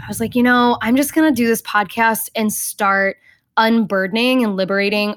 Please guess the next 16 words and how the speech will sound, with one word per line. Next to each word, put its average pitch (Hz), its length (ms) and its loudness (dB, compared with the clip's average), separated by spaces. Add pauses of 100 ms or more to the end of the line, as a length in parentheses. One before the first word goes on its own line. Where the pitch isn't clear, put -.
all 185 180 0
this 190 180 -4
truth - 600 -10
that 180 260 -2
I 175 500 -2
have 185 180 -6
lived 185 260 -6
and 170 100 -8
experienced." 226 720 2
I'm 190 180 0
glad 180 340 0
you 180 100 -4
feel 165 280 -4
that 160 200 -2
way, 240 220 2
'cause 190 320 -4